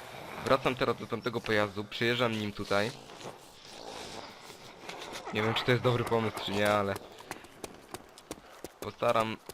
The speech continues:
wymienić się koło w spokoju. Kurde. I zatankować tego jeepka.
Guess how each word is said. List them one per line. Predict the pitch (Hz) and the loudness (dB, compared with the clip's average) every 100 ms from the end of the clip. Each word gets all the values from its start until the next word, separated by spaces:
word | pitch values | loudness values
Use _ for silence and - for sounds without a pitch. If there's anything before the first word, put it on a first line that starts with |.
| - 95 | -14 -8
wymienić | 104 110 123 107 | -4 0 0 0
się | 104 | -2
koło | - 110 98 | 4 6 6
w | 101 | 4
spokoju. | - - 95 92 101 - - - - - - - 302 320 - - - - - - - - - - - - - - - - - - - - - - - - - - - - | -6 -2 0 0 -2 -6 -14 -14 -14 -14 -18 -16 -12 -8 -6 -8 -12 -14 -16 -20 -16 -16 -16 -16 -16 -14 -14 -12 -12 -12 -12 -14 -14 -20 -20 -20 -20 -20 -20 -20 -20 -12
Kurde. | 82 85 - - - - - - - - - - - - | -8 -8 -10 -16 -16 -20 -20 -20 -16 -14 -14 -16 -18 -2
I | 120 117 120 123 123 123 - - - - - | 2 4 6 6 4 0 -14 -20 -20 -16 -6
zatankować | 104 107 110 110 101 101 | 0 0 0 0 2 0
tego | - 98 | 0 -2
jeepka. | 95 95 - 120 | -2 -4 -4 -4